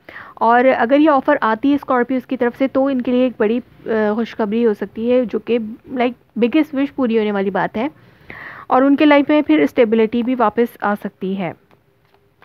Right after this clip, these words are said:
Like, वो stable होंगे, होंगे और, अ, nurture भी करने के लिए ready होंगे इस relationship को। और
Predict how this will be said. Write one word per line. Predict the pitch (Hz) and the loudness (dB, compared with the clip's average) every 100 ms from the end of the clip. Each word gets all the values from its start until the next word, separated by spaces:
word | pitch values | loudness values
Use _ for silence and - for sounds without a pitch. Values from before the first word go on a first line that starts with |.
| _ _ _ _ - | _ _ _ _ 0
Like, | 233 247 | 0 2
वो | 277 | 0
stable | 269 - 247 233 269 269 - - - _ - | 0 0 2 4 2 0 -8 -20 -20 _ 0
होंगे, | 240 240 254 - | 0 4 2 2
होंगे | 220 240 277 285 294 | 0 2 2 2 2
और, | 240 226 254 | 2 2 4
अ, | 294 - 240 226 220 220 - 233 | 2 0 0 0 2 0 0 0
nurture | 233 220 262 | 0 2 2
भी | 262 | 2
करने | 285 247 233 233 | 2 2 0 -2
के | 240 | 0
लिए | 233 | 2
ready | 214 196 | 2 0
होंगे | 226 226 | -2 -2
इस | 240 | -2
relationship | 226 190 185 214 247 269 - | -2 -2 -2 -4 -6 -8 -2
को। | 277 302 - - - - - | -2 -2 -10 -18 -18 -16 -4
और | 240 254 311 320 320 | 2 4 4 4 4